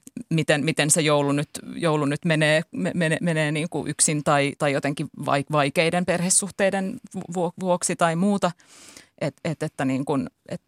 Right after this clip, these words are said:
et, et, että niinku sitten tietysti niinku ajattelen, että kir-, kir-, kir-, kir-, kirkko on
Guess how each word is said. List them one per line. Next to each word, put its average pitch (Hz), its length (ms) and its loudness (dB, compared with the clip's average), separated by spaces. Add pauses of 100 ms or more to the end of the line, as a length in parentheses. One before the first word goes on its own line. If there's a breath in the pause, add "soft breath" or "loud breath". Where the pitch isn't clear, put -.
(120)
et, 185 100 -8 (220)
et, - 160 -10
että - 220 -8
niinku - 360 -4 (480)
sitten 160 380 0 (220)
tietysti - 360 -2
niinku 175 340 -4 (380)
ajattelen, 160 340 -4
että 165 200 -4
kir-, 160 120 -2 (180)
kir-, 202 280 2 (220)
kir-, - 260 -2
kir-, 202 180 0
kirkko 202 380 0
on 180 200 0